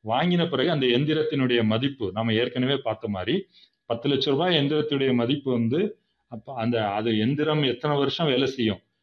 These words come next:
பத்து வருடம்னு எடுத்து போனா, பத்து வருடம் அது உற்பத்தி செய்யற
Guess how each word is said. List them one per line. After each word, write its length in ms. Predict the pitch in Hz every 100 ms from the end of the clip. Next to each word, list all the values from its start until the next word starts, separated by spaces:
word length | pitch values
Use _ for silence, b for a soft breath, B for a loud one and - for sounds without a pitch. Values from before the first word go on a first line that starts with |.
| _
பத்து 240 | - 117 127
வருடம்னு 340 | 120 127 156
எடுத்து 280 | 127 120 117
போனா, 380 | 107 98 104 190
பத்து 400 | - 117 - 156
வருடம் 360 | 147 156 175 190
அது 180 | 156
உற்பத்தி 440 | 139 131 151 - 127
செய்யற 260 | 123 107